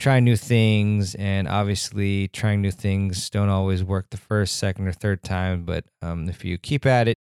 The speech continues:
then you will get, you know, those gains that you're looking for in due time. So yeah, there is that. And again, really appreciate you listening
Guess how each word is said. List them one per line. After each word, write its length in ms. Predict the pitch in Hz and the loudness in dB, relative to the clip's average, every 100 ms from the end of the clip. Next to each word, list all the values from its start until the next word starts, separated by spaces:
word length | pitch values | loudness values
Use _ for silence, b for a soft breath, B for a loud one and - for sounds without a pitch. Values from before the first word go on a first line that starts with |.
| _ _ _ _ _ - | _ _ _ _ _ -12
then 440 | - 98 95 95 95 | -2 2 2 2 0
you 100 | 95 | 0
will 160 | 95 | -2
get, 600 | 85 92 92 - 90 - - | -4 -4 -4 -8 -12 -8 -2
you 80 | |
know, 160 | 110 92 | 0 0
those 180 | 95 90 | -2 -4
gains 300 | 101 98 92 | -2 0 -2
that 180 | 92 - | -4 -4
you're 80 | 104 | -2
looking 260 | 123 98 | -2 -4
for 300 | - 98 95 | -6 -4 -2
in 120 | 95 | -2
due 140 | 92 98 | -2 -4
time. 360 | - 135 87 - _ _ - | -2 -2 -4 -8 _ _ -18
So 160 | - 117 | -8 -2
yeah, 220 | 175 170 _ _ - | 0 -2 _ _ -4
there 400 | 107 107 107 104 | 0 2 2 0
is 420 | 98 101 92 92 | 0 -2 -2 -2
that. 400 | 117 147 165 - - | 2 2 0 -6 -8
And 580 | 113 107 104 107 107 92 - - | -4 0 0 0 0 -4 -10 -10
again, 400 | - 107 127 107 | -6 0 2 2
really 160 | 104 110 | 2 0
appreciate 500 | 104 123 107 123 92 | 0 -2 0 -2 -2
you 100 | 107 | -2
listening 840 | 104 110 107 - 110 110 107 107 | 0 0 0 -2 0 2 2 0